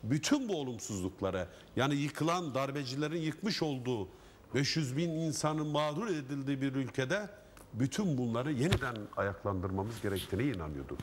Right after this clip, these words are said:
Sendikaların, sivil toplum örgütlerin emek ayağını güçlendirmemiz gerekiyordu. Burada en büyük eksiklik, belki sistem bunu istedi ama bu sistemin karşısında biz bu,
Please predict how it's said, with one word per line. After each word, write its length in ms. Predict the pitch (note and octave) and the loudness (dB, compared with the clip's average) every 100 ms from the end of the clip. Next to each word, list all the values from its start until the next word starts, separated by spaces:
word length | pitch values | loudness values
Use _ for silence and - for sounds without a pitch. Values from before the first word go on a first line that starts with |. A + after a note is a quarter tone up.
| - - - | -10 -12 -2
Sendikaların, 680 | G#2+ G#2 G#2 - G#2 A2 G#2+ | 0 2 0 0 0 0 -2
sivil 320 | - G2 A2 | -2 0 0
toplum 360 | A2 G#2 A2+ | 0 -2 0
örgütlerin 640 | G#2 G2 G2+ - G#2+ A2+ F2+ - - - - | 0 0 -4 -2 0 0 -2 -6 -18 -8 0
emek 320 | B2+ D3 C#3 | 2 0 0
ayağını 360 | A#2+ A2+ A2 A#2 | 0 0 0 -2
güçlendirmemiz 880 | G2 G#2+ - G#2+ G#2+ G#2+ G2+ F2 | -2 -2 0 0 0 0 -2 -2
gerekiyordu. 520 | F2+ E2+ D#2+ F2 D#2+ - - - - | -2 -2 -2 -4 -4 -6 -12 -6 2
Burada 260 | E3 G3+ | 2 2
en 140 | A3 F3+ | -2 -2
büyük 200 | B2+ C3 | -2 -2
eksiklik, 540 | G#2 - - A#2 G#2 - - - - | -4 -6 -4 -2 -2 -6 -16 -8 0
belki 320 | C3 B2 C3+ | 0 0 -4
sistem 500 | - B2 - C#3+ C3+ | -2 -2 2 2 2
bunu 140 | C#3 | 0
istedi 360 | B2+ - A#2+ C#3 | -2 -2 0 0
ama 200 | E3 A#2 - - - | 0 -4 -8 -4 2
bu 120 | A#3 | 2
sistemin 520 | - E3+ - C3 C3 | 2 -2 0 0 0
karşısında 720 | A2+ A#2 A2 - A#2 D3 F#3+ - - - - | 0 -2 -2 -2 0 0 0 -6 -18 -20 -8
biz 400 | G2 G2+ D#3 A2+ | 0 2 2 0
bu, 500 | G2 F#2 D#3 B3+ F#3+ | -2 0 2 2 0